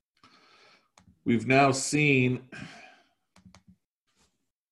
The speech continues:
six attributes of the people of Taqwa. And so just to repeat, what are they? They believe in the unseen. They establish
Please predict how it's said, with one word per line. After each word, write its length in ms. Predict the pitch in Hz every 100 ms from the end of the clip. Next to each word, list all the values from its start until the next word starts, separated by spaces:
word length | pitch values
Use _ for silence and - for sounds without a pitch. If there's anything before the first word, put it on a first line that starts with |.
| _ _ - - _ _ - - 175 - - _ - - _ _ _
six 460 | - - - 139 - 117
attributes 560 | 117 - 98 101 101
of 280 | - 95 92
the 60 | 90
people 460 | - 98 90 87 82
of 240 | 85 -
Taqwa. 720 | - - 135 - - 62 - - _ _ _ _ _ _ _ _ _ _ _ _ _ _ _ _ _ _ _ _ _ _ - - - - _ -
And 220 | 95 92
so 200 | - 98
just 340 | 90 135 131 135
to 60 |
repeat, 460 | 104 98 104 95 -
what 160 | 85
are 140 | 90 92
they? 240 | 101 107 - - _
They 120 | 131 85
believe 580 | - 90 110 120 120 -
in 180 | 104 101
the 140 | 101 98
unseen. 580 | 87 87 - 85 82 82
They 100 | 80
establish 760 | - - 87 85 _ -